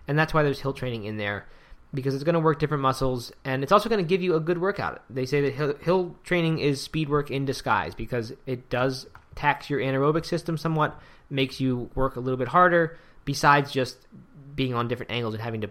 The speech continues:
having to push harder with your legs. There, you know, you need to, you need to breathe more, and, and it's good for, for your aerobic and anaerobic systems.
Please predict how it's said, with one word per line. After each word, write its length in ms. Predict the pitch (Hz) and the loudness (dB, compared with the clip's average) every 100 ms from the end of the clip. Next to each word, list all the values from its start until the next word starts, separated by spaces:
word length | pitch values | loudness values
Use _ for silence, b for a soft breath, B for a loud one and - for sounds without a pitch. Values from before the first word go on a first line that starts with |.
| - | -8
having 200 | 127 117 | -10 -8
to 60 | 107 | 4
push 400 | - - - - - | 10 10 10 -2 -16
harder 320 | - 123 113 | -10 -8 -6
with 160 | 107 101 | -8 -8
your 80 | |
legs. 340 | 123 151 113 117 | 0 0 0 -4
There, 120 | 120 | -10
you 120 | 117 | -8
know, 60 | 117 | -8
you 120 | 117 | -6
need 160 | 117 120 | -6 -6
to, 100 | 117 - - | -8 -10 -16
you 100 | 117 | -10
need 100 | 127 | -8
to 60 | 135 | -2
breathe 220 | 165 165 | 0 0
more, 240 | 131 107 | 0 -2
and, 240 | 101 101 - | -2 -6 -10
and 360 | 110 110 101 - - | -8 -8 -10 -12 -14
it's 240 | 113 - | -14 -12
good 260 | - 123 123 | -6 -6 -6
for, 380 | 120 113 101 - - | -4 -4 -4 -12 -20
for 160 | - 110 | -12 -8
your 380 | 107 107 95 - - - | -4 -4 -4 -10 -18 -8
aerobic 360 | 110 123 120 | -2 -2 -2
and 80 | 107 | -6
anaerobic 400 | 113 113 110 104 | -4 -2 -2 -4
systems. 400 | 123 - 107 101 | -8 -10 -12 -14